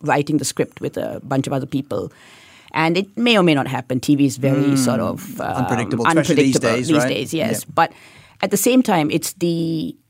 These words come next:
Speaker 1: new dynamic in T V that makes something like Inspector Singh, the television series, possible
Speaker 2: Mm.
Speaker 1: because, you know, he's quite a unique character with a niche market audience, and for him to end up on T V,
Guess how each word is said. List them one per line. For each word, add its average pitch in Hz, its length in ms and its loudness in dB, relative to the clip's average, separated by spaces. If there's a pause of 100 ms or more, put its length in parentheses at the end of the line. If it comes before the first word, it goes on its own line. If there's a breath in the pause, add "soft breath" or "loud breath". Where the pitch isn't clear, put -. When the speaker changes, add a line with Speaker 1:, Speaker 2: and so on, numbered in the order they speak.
(160)
Speaker 1:
new 202 240 4
dynamic 165 500 2
in 135 80 2
T - 220 -4
V 147 220 2
that 139 200 -4
makes 143 320 2
something 127 380 -4
like - 320 -8
Inspector 127 420 -6
Singh, 127 220 -4
the 123 80 -6
television 123 460 -6
series, - 400 -10
possible - 640 -4
Speaker 2:
Mm. 135 120 0
Speaker 1:
because, 123 480 0 (300 loud breath)
you 131 120 -6
know, - 100 -8
he's 131 180 -6
quite 127 240 -2
a - 220 -8 (180)
unique 135 460 0
character 123 400 -2
with 123 160 -6
a 123 60 -2
niche 127 420 -2 (140)
market 127 640 -4 (500 soft breath)
audience, 127 720 0
and 135 340 -4 (100)
for 139 160 -4
him 156 240 2
to 135 400 -2 (920 soft breath)
end 151 200 6
up 185 160 2
on 156 80 2
T 151 180 0
V, 131 260 -4